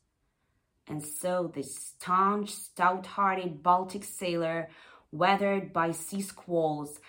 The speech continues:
a confirmed Bolshevik who had been a member of the Russian Social Democratic Labour Party, Bolsheviks, since nineteen fifteen, taught Pavel the harsh truth of life, and the young stoker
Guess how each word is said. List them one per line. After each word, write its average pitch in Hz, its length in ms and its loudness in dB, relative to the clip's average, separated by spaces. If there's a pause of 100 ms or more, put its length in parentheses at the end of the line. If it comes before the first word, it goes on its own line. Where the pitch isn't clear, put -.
(160)
a 180 60 -6
confirmed 202 760 0
Bolshevik 180 640 -2
who 147 120 -10
had 156 340 -4
been 160 160 -2
a 147 60 -4
member 165 440 2
of 151 320 -2
the 147 80 -6
Russian 175 540 -4
Social 160 440 -8
Democratic 156 720 -4
Labour 147 380 -4
Party, 185 500 -2 (200)
Bolsheviks, 151 680 -8 (300)
since 180 520 -4
nineteen 226 600 2
fifteen, 202 880 -4 (440)
taught 185 480 -2
Pavel 165 380 0
the 151 100 -6
harsh 208 680 -2
truth 160 360 -4
of 156 120 -8
life, 151 540 -2 (400)
and 151 180 -4
the 147 60 -2
young 147 380 -2
stoker 156 760 -6